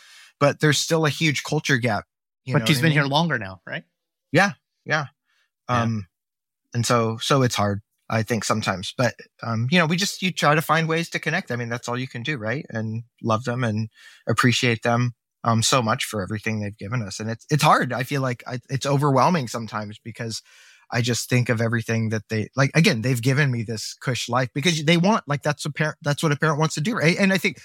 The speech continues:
Speaker 1: it's funny because my uncle, who, again, I'm, like, super close to, his kids are in college now, and he's kinda bitching to me about, like, "Uh, they're kinda like my son," you know, he's like, "Your cousin, he's like, your cousin,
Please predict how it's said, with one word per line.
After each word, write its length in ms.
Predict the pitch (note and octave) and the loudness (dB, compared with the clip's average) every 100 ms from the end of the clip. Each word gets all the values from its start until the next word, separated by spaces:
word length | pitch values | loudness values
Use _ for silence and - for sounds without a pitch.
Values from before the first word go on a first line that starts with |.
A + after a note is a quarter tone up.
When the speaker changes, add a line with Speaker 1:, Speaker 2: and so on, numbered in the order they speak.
| - | -8
Speaker 1:
it's 120 | F3+ - | -4 0
funny 180 | F#3 | 2
because 260 | D3 D3+ C#3+ | 2 0 0
my 100 | C3+ | 2
uncle, 360 | D#3+ A3+ C3+ C#3 | 2 2 -2 0
who, 200 | D#3+ D#3 | 2 4
again, 220 | D#3 A#2+ | 2 2
I'm, 100 | B2 | -2
like, 140 | B2 | -4
super 240 | - D#3 E3 | -6 -8 -6
close 300 | E3 A#2+ - | -4 -2 -2
to, 180 | B2 | -2
his 200 | A2 E3 | 0 0
kids 440 | - D3 C3 C3 - _ _ _ _ _ _ _ D3 | 0 0 0 -4 -10 _ _ _ _ _ _ _ 2
are 100 | D3 | 4
in 100 | C#3 | 4
college 400 | C3+ C3+ B2 C3 | 2 2 -2 0
now, 260 | A2+ A2+ - _ _ _ _ - | 0 -2 -6 _ _ _ _ 0
and 340 | C#3+ C#3 C3+ B2+ | 4 4 2 -2
he's 460 | - C#3+ C#3+ C3+ | -4 0 0 0
kinda 240 | - D#3 C#3 | 0 0 2
bitching 340 | D3+ - D3 | 2 2 0
to 80 | C#3 | 2
me 120 | D#3+ B3+ | 0 2
about, 280 | C#3+ C3 | 2 0
like, 300 | C3 C3+ - _ _ _ | 0 -2 -4 _ _ _
"Uh, 320 | E2 A#3+ - | -2 2 2
they're 220 | - C#4 D4+ | 0 -2 0
kinda 340 | - A2+ D3 | 0 2 2
like 300 | C3+ B3 - _ _ _ _ | 0 -2 -4 _ _ _ _
my 200 | E3+ - | -2 -2
son," 240 | - - G2 | 0 -2 0
you 140 | B2+ | 2
know, 160 | G3 A3+ | 4 4
he's 180 | A#3+ G#3 | 4 4
like, 160 | A3+ | 2
"Your 100 | A#3+ | 0
cousin, 380 | - G#3 C4 A#3+ | 0 2 4 2
he's 160 | A3 A3+ | 2 2
like, 180 | A#3 - | 0 -2
your 100 | G#3 | 0
cousin, 480 | A3+ C4 C#4 D4 | 0 2 2 0